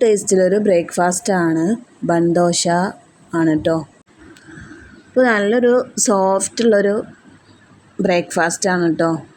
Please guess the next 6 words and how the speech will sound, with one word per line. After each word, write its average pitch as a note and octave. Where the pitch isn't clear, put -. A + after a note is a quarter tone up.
ശരിക്കും F#3
ഓട്ടട F3+
അതേപോലെ F3+
ഒക്കെ F3+
ഉണ്ടാവും E3
ഇത്. D#3+